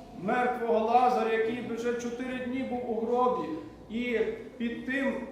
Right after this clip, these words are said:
сонцем, і під тею погодою вже тіло розкладалося. Але Господь, Бог, Він є володар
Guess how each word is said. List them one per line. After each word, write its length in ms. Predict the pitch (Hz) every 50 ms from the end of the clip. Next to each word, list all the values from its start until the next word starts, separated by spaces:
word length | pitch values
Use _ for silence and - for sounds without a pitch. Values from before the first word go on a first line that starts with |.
| - - - - - - -
сонцем, 640 | - - 233 269 277 277 277 262 277 254 233 220 - - - - - - -
і 40 | 196 220
під 360 | 214 214 233 240 240 - -
тею 300 | 247 262 262 254 262 247 - - -
погодою 640 | 233 240 233 220 247 277 277 277 269 269 262 262 254
вже 160 | 220 196 - 262 262 -
тіло 320 | 254 277 277 269 262 262 254
розкладалося. 1080 | 262 254 - 254 254 254 262 262 247 254 269 277 277 269 - - - - - - - - - - - - - - - - - -
Але 640 | - 202 214 214 220 226 226 226 226 208 - - - - - - - -
Господь, 800 | 202 214 214 220 220 - 233 254 269 262 233 196 - 135 139
Бог, 480 | 180 214 262 269 269 - - - - - - - - - - - - - - - -
Він 460 | 156 160 226 269 285 285 254 240 240
є 400 | 254 254 254 247 240 - - 185 -
володар 640 | 220 226 226 226 233 247 247 247 240 240 233 - -